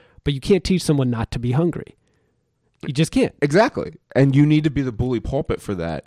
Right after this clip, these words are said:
Speaker 2: if you're supposed to be someone that understands these
Speaker 1: And if
Speaker 2: issues. So these
Speaker 1: exactly,
Speaker 2: chiefs
Speaker 1: if
Speaker 2: should know this.
Speaker 1: But, but it's not just the chiefs, right? Because the chiefs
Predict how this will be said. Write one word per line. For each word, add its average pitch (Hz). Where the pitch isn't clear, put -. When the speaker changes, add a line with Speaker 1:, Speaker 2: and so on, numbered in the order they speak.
Speaker 2:
if -
you're 120
supposed 113
to 107
be 107
someone 101
that 98
understands 117
these 117
Speaker 1:
And 175
if 165
Speaker 2:
issues. 107
So 127
these 127
Speaker 1:
exactly, 165
Speaker 2:
chiefs 233
Speaker 1:
if 160
Speaker 2:
should 131
know 214
this. 92
Speaker 1:
But, 196
but 233
it's 214
not 240
just 208
the 170
chiefs, -
right? 185
Because 165
the 151
chiefs 202